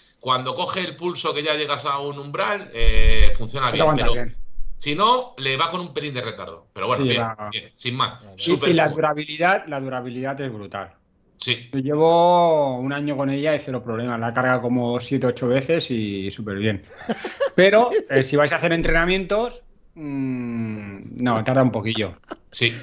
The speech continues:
Speaker 1: correcto.
Speaker 3: Dice Raúl
Speaker 1: ¿Qué pasa?
Speaker 3: Prados.
Speaker 2: Está bien para ti, Raki, con retardo.
Speaker 3: Dice Raúl
Speaker 2: Dice
Speaker 3: Prados, Roselín, Tibif, que te has comprado un estuche para las pinturas. <laughs>
Speaker 2: Sí, para los Stadler.
Speaker 1: Pero,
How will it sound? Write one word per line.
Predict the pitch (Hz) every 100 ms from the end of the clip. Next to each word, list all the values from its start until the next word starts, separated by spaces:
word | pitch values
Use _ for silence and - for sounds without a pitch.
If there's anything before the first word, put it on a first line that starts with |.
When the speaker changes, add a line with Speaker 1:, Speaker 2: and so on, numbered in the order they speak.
| -
Speaker 1:
correcto. | - 294 285
Speaker 3:
Dice | 262
Raúl | 226
Speaker 1:
¿Qué | 226
pasa? | 220
Speaker 3:
Prados. | 214 214 220 240
Speaker 2:
Está | 170 170 196
bien | 196 190
para | 175
ti, | 165
Raki, | 160 160 147
con | 135 139
retardo. | 135 135 127 101 87
Speaker 3:
Dice | 165 160 180
Raúl | 165 165
Speaker 2:
Dice | -
Speaker 3:
Prados, | 170 170 165 -
Roselín, | 135 127 131 127 156 165 214 _ _ _
Tibif, | - 131 151 156 _ _ _ _ _ _ _
que | -
te | 135
has | 151
comprado | 156 156
un | 156
estuche | 135 160 -
para | 143
las | 123
pinturas. | - 110 127 117 _ _
<laughs> | - - - 784 831 740 807 784 740 1077 1077 1077 605 - _ _ 554 -
Speaker 2:
Sí, | 160
para | 143 135
los | 127
Stadler. | 131 - 139 123 113 - - - - _ - - - - _ - - - - - - _ -
Speaker 1:
Pero, | 87 90